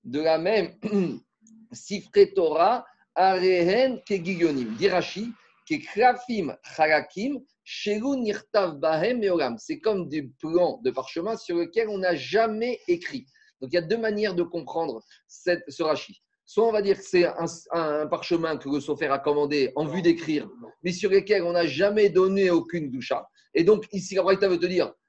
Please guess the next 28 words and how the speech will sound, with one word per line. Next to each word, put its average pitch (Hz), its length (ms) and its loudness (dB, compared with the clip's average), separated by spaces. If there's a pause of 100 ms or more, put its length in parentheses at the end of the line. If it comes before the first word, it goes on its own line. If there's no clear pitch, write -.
(120)
un 165 80 -6
Sefer 185 340 -2
Torah 160 160 -2
d'un 151 140 0
mine, 175 400 -4
c'est 139 160 -8
comme 151 140 -6
une 143 120 -6
feuille 143 180 0
blanche 156 340 -4
Clairefontaine. 127 680 -6
Voilà, 107 240 -8
c'est 117 140 -12
pareil. 110 240 -14 (300)
La 127 100 -2
feuille 151 160 0
blanche 165 260 0
Clairefontaine, 180 460 2
tu 143 80 -4
la 143 100 2
mets 143 100 -2
à 139 100 2
la - 20 -8
poubelle. 151 320 2 (420)
Première 220 320 4
façon 247 300 6
de - 40 -2
comprendre. 170 480 2